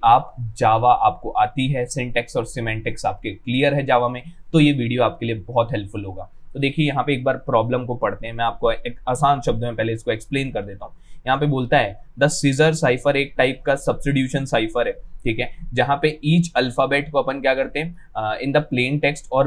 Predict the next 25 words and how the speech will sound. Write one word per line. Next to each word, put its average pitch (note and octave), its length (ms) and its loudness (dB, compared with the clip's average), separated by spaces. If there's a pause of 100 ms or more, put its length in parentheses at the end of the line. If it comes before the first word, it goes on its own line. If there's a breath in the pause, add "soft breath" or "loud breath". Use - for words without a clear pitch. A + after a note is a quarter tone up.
message A#2+ 480 -4 (240)
is E3 180 2 (340)
shifted E3 520 2
by C#3+ 160 8
a D#3 100 6
number C3+ 340 2
of D#3 200 2
places C3+ 420 0
down A#2+ 220 2
the C#3+ 120 4
alphabet। G#2 400 -6
तो C3 60 -2
बोलने C#3 260 -2
का E3 60 0
मतलब C3+ 280 -2
ये C#3+ 220 0
है G2 140 -6 (760)
कि D3 120 2
हम E3 180 4
क्या E3+ 160 6
करते A2 260 0
हैं, G#2 80 -10
scissor D#3 400 2
cipher B2+ 340 0
technique C3+ 400 -6